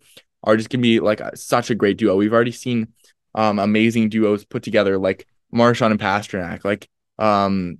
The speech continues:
Matthews and Marner, like, uh, I don't know, my McDavid and Kane comes to mind in current, current events, McKinnon and Rantanen.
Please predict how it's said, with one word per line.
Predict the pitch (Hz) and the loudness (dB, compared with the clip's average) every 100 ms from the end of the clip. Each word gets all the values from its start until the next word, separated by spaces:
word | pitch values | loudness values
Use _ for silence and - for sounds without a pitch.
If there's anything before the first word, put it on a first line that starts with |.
| _ | _
Matthews | 104 110 107 113 120 113 | -4 0 0 0 0 0
and | 104 | 2
Marner, | 98 101 92 87 | 2 0 -2 -4
like, | 95 98 - _ _ - | -4 -4 -8 _ _ -4
uh, | 110 101 98 90 87 _ _ _ _ _ _ _ 101 | 0 2 2 0 -10 _ _ _ _ _ _ _ -4
I | 110 | -2
don't | 101 | 0
know, | 104 | 0
my | 110 | 2
McDavid | 117 127 120 127 127 | 2 2 2 4 2
and | 101 | -2
Kane | - 107 104 | -4 -4 -2
comes | 98 98 | -4 -6
to | 98 | -8
mind | 90 90 90 | -6 -6 -8
in | 95 | -8
current, | 110 95 - - _ | -4 -4 -6 -14 _
current | - 104 95 - _ _ _ _ _ _ _ _ | -6 -4 -4 -8 _ _ _ _ _ _ _ _
events, | 107 107 107 101 | 0 2 2 0
McKinnon | 110 104 120 110 | -2 -2 0 0
and | 98 | 0
Rantanen. | 95 104 95 101 | -2 -2 -4 -6